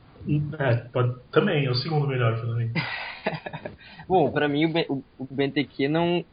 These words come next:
Speaker 2: eu não, não sei se ele é, eu não, não confio tanto nele na temporada do, pra, pra essa temporada do Liverpool. Pra mim ele não se encaixa muito com o time, mas assim, não digo que vai ser um, vai ter uma contribuição fraca, mas pelo valor que pagaram nele, tinha opção melhor,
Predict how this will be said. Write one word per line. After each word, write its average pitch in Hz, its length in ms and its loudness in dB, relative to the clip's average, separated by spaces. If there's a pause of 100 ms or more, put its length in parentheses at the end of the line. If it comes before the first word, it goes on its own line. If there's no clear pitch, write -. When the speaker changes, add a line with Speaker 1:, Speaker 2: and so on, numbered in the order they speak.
Speaker 2:
eu 147 100 0
não, 156 120 2
não 156 200 2
sei 175 240 2
se - 160 -2
ele 165 360 -2
é, 175 340 4 (760)
eu 156 80 4
não, 170 160 8
não 175 200 6
confio 190 380 4 (100)
tanto 202 360 4
nele 165 280 6
na 175 120 2
temporada 156 460 2
do, 156 180 -2 (120)
pra, 147 160 4
pra 147 200 0
essa 147 140 0
temporada 147 460 4
do 151 80 0
Liverpool. 120 380 0
Pra 135 140 0
mim 139 100 0
ele 143 200 0
não 151 100 -2
se - 140 -8
encaixa 147 420 2
muito 143 320 -2
com 156 80 -2
o 143 60 0
time, 151 240 0
mas 160 160 4
assim, 156 360 2 (260)
não 120 160 -2
digo 139 280 4
que 156 220 4
vai 131 200 2
ser - 180 0
um, 139 580 0
vai 131 180 2
ter 131 120 -2
uma 135 160 0
contribuição 131 580 -2 (120)
fraca, 131 360 6
mas 107 200 -4
pelo 147 420 6
valor 131 400 4
que 139 60 -12
pagaram 123 340 2
nele, 135 300 4
tinha 156 180 0
opção 156 300 -2
melhor, 147 360 6